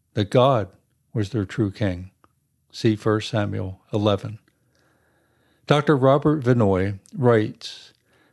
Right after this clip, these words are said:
that the central issue in the chapter is not the legitimization of David's kingship, but rather David's public recognition of the kingship of Yahweh.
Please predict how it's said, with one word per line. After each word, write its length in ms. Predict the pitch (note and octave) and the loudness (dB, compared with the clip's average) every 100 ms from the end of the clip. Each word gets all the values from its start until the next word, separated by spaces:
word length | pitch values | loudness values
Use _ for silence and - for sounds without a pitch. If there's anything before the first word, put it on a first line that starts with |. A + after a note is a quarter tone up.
| _ | _
that 160 | B2+ B2 | 2 2
the 100 | A#2+ | 0
central 640 | - D#3 E3+ E3 E3 - | 2 2 2 -2 -2 2
issue 520 | C#3+ B2+ - G2+ G#2+ - | 2 2 -2 -6 -6 -6
in 140 | A#2 G#2+ | -2 0
the 100 | G#2 | -2
chapter 640 | - C3+ A#2 - G2+ G#2+ _ _ _ _ _ - | 0 0 0 -4 -8 -8 _ _ _ _ _ 2
is 240 | A#2 - | 2 4
not 440 | B2+ C#3 C3 C3+ - _ _ _ - | 4 4 2 0 -8 _ _ _ 0
the 160 | B2 | 0
legitimization 1080 | A2 A2+ G#2+ A2+ A2+ A2+ G2 A2+ G#2 - G#2 | 4 2 4 2 4 0 2 2 2 -2 -4
of 140 | G2 F#2 | -4 0
David's 400 | G2+ G2+ G#2 - | 0 0 -4 -4
kingship, 580 | B2+ A2+ - G2+ - _ _ _ _ _ _ _ _ _ _ _ _ _ _ | -2 -2 -2 -6 -6 _ _ _ _ _ _ _ _ _ _ _ _ _ _
but 120 | C#3 | 2
rather 360 | C#3 C3+ C#3 C3+ | 6 4 6 4
David's 440 | C3+ B2+ A#2+ A#2+ | 4 2 2 -2
public 520 | - C3+ B2+ B2+ C3 | 2 2 2 0 0
recognition 960 | A#2+ B2 B2 A2 B2+ D3 - A2+ A2 G2 | 2 2 0 -4 0 0 0 -4 -6 -6
of 100 | - | -4
the 140 | G#2+ G#2+ | -2 -2
kingship 520 | - A#2 A2 A#2+ - | 0 -2 -2 -4 -2
of 140 | A2+ | -2
Yahweh. 460 | C3 C3+ D3 G#2+ F2+ | 2 2 2 0 -4